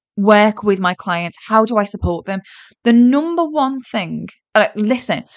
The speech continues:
I'm not gonna be able to detail everything here, nor do I want to. Like, if I was to do that, it would be going back over the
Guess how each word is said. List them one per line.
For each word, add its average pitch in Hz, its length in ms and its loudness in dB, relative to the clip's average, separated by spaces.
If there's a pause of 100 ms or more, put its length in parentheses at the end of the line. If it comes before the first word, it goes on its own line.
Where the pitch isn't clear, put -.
(280)
I'm 247 120 6
not 285 100 0
gonna 240 120 -4
be 220 60 2
able 185 120 0
to 185 160 -8 (320)
detail 175 440 0
everything 180 500 -2
here, 190 340 0
nor 190 260 0
do 180 100 -4
I 170 100 2
want 160 180 -4
to. 156 100 -6
Like, 175 200 -2 (840)
if 214 100 2
I 220 120 4
was 214 160 0
to 208 100 -6
do 247 220 0
that, 170 320 2
it 202 120 -4
would 190 140 -6
be 175 260 -2
going 208 300 0
back 170 240 0
over 170 160 -2
the 170 100 0